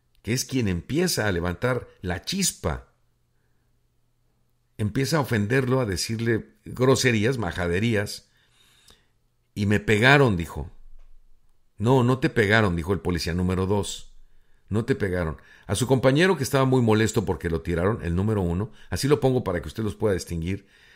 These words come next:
le dice que regrese a su patrulla. Lo, lo mueve con la mano. El uno, que era el de todo el problema con la turba, con el grupo de personas,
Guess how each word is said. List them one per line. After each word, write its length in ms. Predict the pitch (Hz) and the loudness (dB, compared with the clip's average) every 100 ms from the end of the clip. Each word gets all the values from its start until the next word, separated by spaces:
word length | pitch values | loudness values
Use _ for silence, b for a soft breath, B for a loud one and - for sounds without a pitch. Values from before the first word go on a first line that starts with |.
| b | b
le 140 | - 104 | -2 2
dice 240 | 127 131 | 2 0
que 100 | 110 | 0
regrese 380 | 95 92 107 104 | 0 2 2 0
a 20 | |
su 140 | 85 80 | -4 -6
patrulla. 420 | 78 - 71 - | -8 -6 -10 -6
Lo, 360 | 101 104 - - | -2 -2 -4 -6
lo 180 | 117 113 | 0 2
mueve 300 | 139 143 135 | 4 4 2
con 160 | 110 | 0
la 80 | 90 | 0
mano. 300 | 80 76 69 - b b b b b | -2 -2 -6 -14 b b b b b
El 180 | b 120 | b 4
uno, 300 | 180 180 135 | 6 6 4
que 100 | - | 4
era 320 | 131 127 90 - | 4 4 2 -4
el 240 | 90 85 | -2 -2
de 100 | 85 | 0
todo 320 | 87 - 147 151 | -2 4 4 6
el 120 | 104 | 4
problema 600 | 107 104 120 127 107 - | 2 4 4 4 2 -2
con 220 | - 87 | -4 -2
la 160 | 85 - | -2 -2
turba, 500 | 117 98 82 95 - - | 0 0 0 -4 -10 -14
con 160 | 65 | -10
el 80 | 73 | -8
grupo 320 | 82 104 107 | -4 -4 -2
de 80 | 90 | -4
personas, 680 | - 76 - 82 104 123 | -4 -8 -6 -6 -6 -10